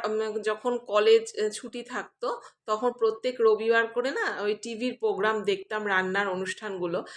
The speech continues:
আর একটা আমার ডায়েরি ছিল, ওই ডায়েরির মধ্যে না সুন্দর করে লিখে রাখতাম। তখন তো এরকম নেট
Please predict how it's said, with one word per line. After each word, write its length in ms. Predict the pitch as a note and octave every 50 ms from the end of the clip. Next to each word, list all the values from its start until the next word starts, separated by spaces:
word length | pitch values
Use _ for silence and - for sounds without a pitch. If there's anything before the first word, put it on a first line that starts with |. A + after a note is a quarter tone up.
| - _ -
আর 140 | A3+ A#3
একটা 240 | A3+ A3 A3 - B3+
আমার 220 | B3+ B3+ C4 B3 G3
ডায়েরি 380 | A3 F#3 F3+ G#3 A3 A#3 A3+
ছিল, 220 | G#3+ - - F3 F3
ওই 140 | F3+ F#3
ডায়েরির 460 | F#3 G3+ F#3+ E3 F3+ F#3+ F#3+ A3+ A3+ A3+
মধ্যে 260 | A#3 A#3+ A3+ A#3 D4+
না 120 | D#4+ E4+
সুন্দর 440 | - - B3 A#3 A3+ A3+ A#3+ B3+ C4
করে 280 | C4 B3+ B3 B3 B3 A3
লিখে 300 | F#3+ F#3 G3 F#3+ - A#3
রাখতাম। 420 | G3+ F#3+ F#3+ F#3+ - F3+ F3+ F#3
তখন 380 | - A3 G#3 G#3 - B3+ B3+ B3+
তো 80 | D4
এরকম 320 | C4+ B3 A#3+ A#3 B3 C4 B3+
নেট 500 | A#3+ A3+ A3 A#3 B3 B3+ B3 B3 B3 -